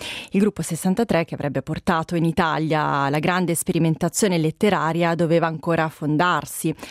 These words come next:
l'avrebbe fatto soltanto negli anni cius-, successivi. Ecco,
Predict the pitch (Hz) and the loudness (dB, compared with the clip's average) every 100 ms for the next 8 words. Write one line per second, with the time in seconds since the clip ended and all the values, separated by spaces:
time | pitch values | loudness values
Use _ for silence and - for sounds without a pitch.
0 | - 160 151 160 165 139 - 160 151 143 | -8 -2 0 0 -2 -6 0 2 2 0
1 | - 170 214 247 226 160 156 156 151 147 | -2 0 2 2 2 2 2 4 2 0
2 | 160 - - - 185 - 151 - - 143 | -6 -8 -8 -4 -2 -2 -4 -4 -2 0
3 | 156 - | 0 0